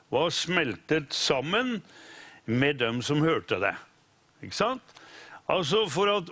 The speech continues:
ordet skal bli befrukta. For at ordet må bli forfrukta, for, befrukta for at det skal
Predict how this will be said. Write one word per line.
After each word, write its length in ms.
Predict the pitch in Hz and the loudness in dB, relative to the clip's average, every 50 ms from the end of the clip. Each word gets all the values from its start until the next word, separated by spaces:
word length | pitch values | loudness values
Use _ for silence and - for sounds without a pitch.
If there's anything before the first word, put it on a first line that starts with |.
| - | -6
ordet 480 | 160 165 151 147 156 170 180 202 220 170 | -2 -2 0 2 2 2 2 2 2 0
skal 320 | - - - 160 170 175 170 139 | 0 0 0 0 0 0 -2 -2
bli 400 | 135 135 135 147 165 185 196 - | 0 0 0 0 -2 -4 -4 -6
befrukta. 800 | - 135 147 190 180 - - 175 170 - - - - - 247 226 123 - - - _ _ _ _ _ _ _ _ _ - - - - - - - - - - _ _ | -4 -2 -2 0 0 0 0 0 0 -2 -2 -4 -2 0 0 0 -2 -6 -12 -20 _ _ _ _ _ _ _ _ _ -20 -20 -20 -20 -20 -20 -20 -20 -20 -20 _ _
For 200 | - 170 180 196 | -2 0 0 0
at 160 | 214 202 - | 0 -2 -4
ordet 360 | - 170 156 170 190 220 220 | -4 -2 0 2 2 2 2
må 280 | 196 170 160 160 180 202 170 | 2 2 2 2 2 0 0
bli 160 | 165 160 170 143 | 0 0 0 2
forfrukta, 720 | 120 185 185 - - 170 151 - - - 220 220 214 - 120 110 | 2 0 0 2 2 0 0 -2 -2 -2 0 0 0 -2 -4 -8
for, 320 | - - 151 156 160 175 165 - - | -4 -2 0 0 0 0 -4 -8 -12
befrukta 800 | 143 139 139 - - 151 160 165 143 - 156 139 - - 185 190 170 | -12 -12 -12 -10 -4 0 0 0 2 2 0 -2 0 0 0 0 0
for 200 | - - 156 147 147 156 | 2 2 2 2 2 0
at 160 | 143 - 175 | 0 0 0
det 80 | 156 | 0
skal 400 | - - - 147 147 156 143 127 | 0 -2 0 0 0 0 -2 -4